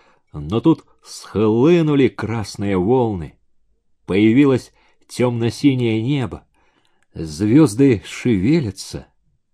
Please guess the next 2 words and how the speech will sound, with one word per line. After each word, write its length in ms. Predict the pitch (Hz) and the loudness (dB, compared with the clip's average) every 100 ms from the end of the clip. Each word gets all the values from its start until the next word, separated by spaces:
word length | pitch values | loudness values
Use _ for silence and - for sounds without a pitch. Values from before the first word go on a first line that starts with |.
| _ | _
Тропики, 720 | - 98 180 190 170 - - _ _ _ _ _ _ _ | -4 2 2 2 -8 -12 -20 _ _ _ _ _ _ _
море, 640 | 76 76 117 196 190 104 | -12 -4 -2 0 -2 -4